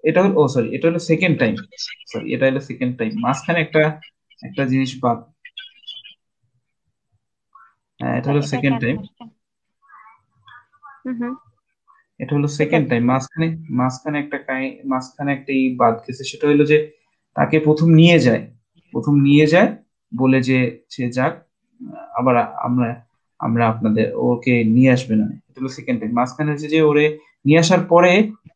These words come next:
Speaker 1: ওরা কেউ আসে না, পরে মানে আমরা তখন ইসে যাই, ওই যে তারে নিয়ে সে পড়াশোনা করবে।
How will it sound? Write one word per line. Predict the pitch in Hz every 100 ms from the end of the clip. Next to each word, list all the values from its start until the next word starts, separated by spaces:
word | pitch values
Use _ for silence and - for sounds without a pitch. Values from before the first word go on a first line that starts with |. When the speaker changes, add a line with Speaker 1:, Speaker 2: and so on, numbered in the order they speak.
| -
Speaker 1:
ওরা | 135 147 147
কেউ | 151
আসে | 139 127 127
না, | 120
পরে | 135 143 143 143
মানে | 143 143 147 147 147
আমরা | 135 135 139
তখন | 143 151 147 - _ _ _
ইসে | 165 165
যাই, | 147 123 110 - _ _ _ _ _ _ _ _ _ _ _ _ -
ওই | 123
যে | 117 117 110 - - _ _ _ _ _ _ _ _ _ _ _ _ _ _ _ _ _ _ _ _ _
তারে | - 131 131
নিয়ে | 131 131 127 127
সে | 120 -
পড়াশোনা | 131 156 156 156 156
করবে। | 156 147 160 165